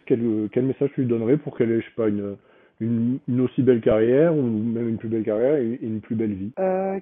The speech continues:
Speaker 2: quel conseil ? Alors, le conseil, c'est, euh, de croire, de croire en ses rêves, de croire en, en, en ce que, en ce que je voulais et, euh, mais, euh, mais surtout se donner les moyens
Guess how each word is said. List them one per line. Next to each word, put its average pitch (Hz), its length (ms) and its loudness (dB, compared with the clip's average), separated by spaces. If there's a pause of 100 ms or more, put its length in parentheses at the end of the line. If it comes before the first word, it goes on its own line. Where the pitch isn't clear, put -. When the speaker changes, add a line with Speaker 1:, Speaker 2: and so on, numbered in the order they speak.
Speaker 2:
quel 220 220 -8
conseil ? 202 560 -10 (520)
Alors, 180 240 0
le 175 120 -2
conseil, 196 480 -6 (120)
c'est, 180 180 -4
euh, 170 340 -4 (240)
de 175 200 -8
croire, - 680 -2 (300)
de 175 160 -4
croire 185 360 0
en 175 120 -2
ses 170 240 -6
rêves, 170 280 -2
de 160 120 -8
croire 175 320 0
en, 160 340 -6
en, 156 580 -4
en 160 220 -12
ce - 300 -12
que, 160 680 -4 (400)
en 160 120 -12
ce - 180 -10 (540)
que 180 160 -2
je 170 160 -2
voulais 180 580 -2 (800)
et, 185 200 4
euh, 170 400 2
mais, 175 400 -4
euh, 160 320 -2 (400)
mais 170 240 -6
surtout - 440 -12
se - 120 -10
donner 185 380 -2
les 180 100 -2
moyens 175 540 -2